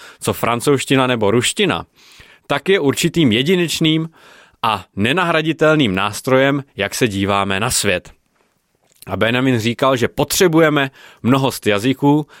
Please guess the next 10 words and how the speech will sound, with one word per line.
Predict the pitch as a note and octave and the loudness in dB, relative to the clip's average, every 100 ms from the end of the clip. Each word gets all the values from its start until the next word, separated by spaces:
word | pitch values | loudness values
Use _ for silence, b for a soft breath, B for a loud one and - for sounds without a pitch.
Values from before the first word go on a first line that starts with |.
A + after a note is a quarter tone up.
| b | b
tak | - C#3+ | -6 -4
jako | B2+ A2+ B2 | -4 -4 -4
potřebujeme | G#2+ - B2 A#2+ A#2+ A#2+ | -4 -2 0 2 4 4
mnohost | G2+ G#2 A2 B2 - - b | 2 0 -2 -4 -8 -16 b
různých | G#2+ C3 C3 G#2+ - - b b | 0 2 4 2 -2 -12 b b
společností | - - C3+ D3 - C#3 A#2+ - C3 | -14 -4 0 0 0 -2 -2 -2 0
a | A2+ | 0
různých | A2 B2+ B2 G2 | 0 0 -2 -2
národů | G2+ F#2+ B2 D3 D3 D#3 - B B B B B | -4 -2 0 0 0 -2 -6 B B B B B
a | B2 | -6